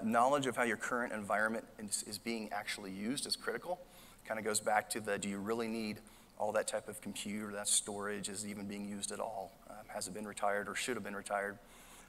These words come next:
Um, that on-prem knowledge and cloud fluency is key, and that's another thing that my team takes care of, is making sure that we do have cloud fluent developers and other, uh,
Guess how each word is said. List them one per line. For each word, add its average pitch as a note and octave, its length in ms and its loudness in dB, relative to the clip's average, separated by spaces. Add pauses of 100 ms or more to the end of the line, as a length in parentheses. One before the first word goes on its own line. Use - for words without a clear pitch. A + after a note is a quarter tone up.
(120)
Um, G#2 140 -4
that C3 160 6
on-prem C#3+ 500 4
knowledge C3 560 0
and A2 100 -8
cloud A2+ 360 0
fluency B2+ 680 -2 (400)
is G2 160 -2
key, C#3 460 -2 (340)
and G#2+ 80 -8
that's B2 140 -2
another A#2+ 220 4
thing A#2+ 240 0
that G#2+ 60 2
my G#2+ 180 4
team A#2 260 -2
takes - 240 -2
care G#2+ 300 0
of, B2+ 160 0
is G2+ 200 0
making A2 300 -6
sure A2+ 300 0
that G#2+ 100 -2
we G2+ 140 -4
do G#2+ 180 -2
have G#2 160 2
cloud A2 340 0
fluent A2+ 380 -4
developers A2+ 680 0
and G2 140 -8
other, A2 300 0 (460)
uh, G#2 60 -10